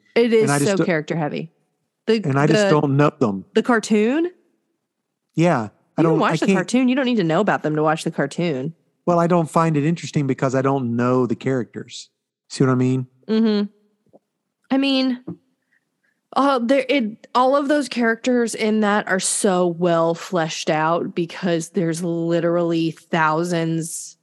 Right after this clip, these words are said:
Speaker 1: hundreds of thousands of hours of gameplay that they did as
Speaker 2: Right.
Speaker 1: these characters.
Speaker 2: Exactly.
Speaker 1: Like, I think
Speaker 2: Mm-hmm.
Speaker 1: there was a hundred, there was more than a hundred and forty episodes, and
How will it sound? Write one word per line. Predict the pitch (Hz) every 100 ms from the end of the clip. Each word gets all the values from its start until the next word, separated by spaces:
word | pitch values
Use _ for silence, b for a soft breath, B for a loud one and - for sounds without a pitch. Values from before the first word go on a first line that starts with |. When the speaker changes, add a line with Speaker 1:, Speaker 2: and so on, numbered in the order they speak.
| _ _
Speaker 1:
hundreds | 226 214 196 185
of | 165
thousands | 165 160 170 160
of | 165
hours | 139 143 156 175
of | 165
gameplay | 165 147 151 185 180 185
that | -
they | 170 165
did | 147 151
as | 165
Speaker 2:
Right. | 113
Speaker 1:
these | 107 196
characters. | - 220 220 254 254 - - _ _ -
Speaker 2:
Exactly. | 98 107 98 - 98 -
Speaker 1:
Like, | 208 208
I | 208
think | 202 208
Speaker 2:
Mm-hmm. |
Speaker 1:
there | 208 190
was | 190 180 165 -
a | 180
hundred, | 170 196 185 185 185 185 175 - - _ _
there | 185
was | 180 190
more | 180
than | 175 175
a |
hundred | 170 185 175 175
and | 175
forty | 170 - 170 170 165 156
episodes, | 165 185 - 185 185 180 170 - - - _ _ _ _ _ _ _ _ _
and | 185 175 170 170 165 165